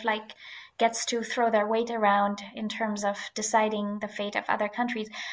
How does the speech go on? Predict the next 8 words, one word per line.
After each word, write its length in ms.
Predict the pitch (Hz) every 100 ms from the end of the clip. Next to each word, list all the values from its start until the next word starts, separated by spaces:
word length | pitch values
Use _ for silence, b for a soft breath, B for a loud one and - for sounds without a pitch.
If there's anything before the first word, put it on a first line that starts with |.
| B
But 80 | 277
then 180 | 320 330
recently, 800 | 339 330 285 - 247 233 226 -
the 80 | 233
Taliban 840 | 240 - 269 269 254 233 226 226 226 226
attacked 720 | - - 214 214 214 - -
Iran, 680 | 233 226 247 233 208 202 208 b b b b _
and 560 | 233 226 226 220 226